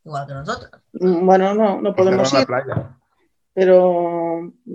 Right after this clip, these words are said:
Speaker 2: hace buen tiempo, estamos en el campito.
Speaker 1: Más a
Speaker 2: Que
Speaker 1: gusto
Speaker 2: está
Speaker 1: que Dios.
Speaker 2: es
Speaker 1: Fíjate
Speaker 2: una
Speaker 1: que si os dejaran todo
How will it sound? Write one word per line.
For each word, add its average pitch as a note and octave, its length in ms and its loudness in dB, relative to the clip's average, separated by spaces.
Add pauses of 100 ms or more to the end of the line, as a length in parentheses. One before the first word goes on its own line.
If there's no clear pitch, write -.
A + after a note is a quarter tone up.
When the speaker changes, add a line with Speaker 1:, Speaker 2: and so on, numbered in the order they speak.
(140)
Speaker 2:
hace F#3 240 -2
buen F#3 220 0
tiempo, B3+ 320 4
estamos G3+ 320 0
en F#3 80 2
el F3+ 100 -2
campito. A#3 1040 2 (400)
Speaker 1:
Más F#3+ 180 -8
a F#3+ 100 -2
Speaker 2:
Que G3 80 -2
Speaker 1:
gusto F#3+ 160 0
Speaker 2:
está F#3+ 100 0
Speaker 1:
que E3 60 -6
Dios. E3 340 -6 (400)
Speaker 2:
es A3+ 120 -2
Speaker 1:
Fíjate - 260 4 (100)
Speaker 2:
una - 100 6
Speaker 1:
que C#4 100 4
si B3+ 100 2
os A#3 120 4
dejaran A#3 460 2
todo A#3 160 0